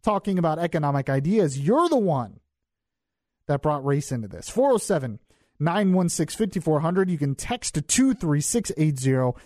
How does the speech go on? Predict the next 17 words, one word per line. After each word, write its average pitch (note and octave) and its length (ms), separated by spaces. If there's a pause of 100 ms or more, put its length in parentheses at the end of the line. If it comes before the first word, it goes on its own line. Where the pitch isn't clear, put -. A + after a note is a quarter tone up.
(180)
where D3 100
standard D3+ 600
message D#3 600
and D3+ 240
data C3+ 220
rates C3 260
apply. A#2 560 (300)
We're D#3 80
gonna G#3 180
get G3+ 200
into F3+ 200
the C#3+ 100
next D#3 340
part D3 320
of B2+ 200
Gillum's D#3 580
interview C#3+ 600